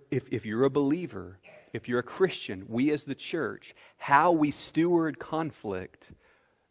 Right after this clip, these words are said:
reflects on God's reputation. God's character is unchanging. God's character is the same regardless of what we do. But people look at us and they get a picture of what's God like.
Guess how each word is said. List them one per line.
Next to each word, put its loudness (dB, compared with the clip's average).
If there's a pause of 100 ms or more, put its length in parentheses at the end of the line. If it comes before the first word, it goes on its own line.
(120)
reflects 2
on -6 (320)
God's 2
reputation. -10 (360)
God's 8
character 2
is 2
unchanging. -2
God's 6
character 0
is -10
the -6
same -4
regardless 0
of -8
what -2
we -12
do. -20 (300)
But 4
people -2
look 0
at 2
us -2 (300)
and 0
they 4
get 4
a 6
picture -6 (180)
of -8
what's 2
God 2
like. -4